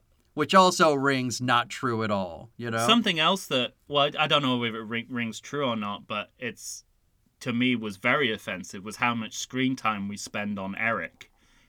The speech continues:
Speaker 2: and how much of Eric's story is told
Speaker 1: Mm-hmm.
Speaker 2: in this movie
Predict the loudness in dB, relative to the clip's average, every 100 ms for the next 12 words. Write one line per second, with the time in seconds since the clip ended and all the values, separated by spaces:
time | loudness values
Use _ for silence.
0 | -10 2 2 4 0 -4 -8 0 2 2
1 | -2 -8 -4 -2 0 -2 -4 -6 -10 _
2 | _ _ _ _ _ _ _ -6 -4 0
3 | 2 2 0 -2 -4 -6 -12 -4 2 4
4 | 6 4 2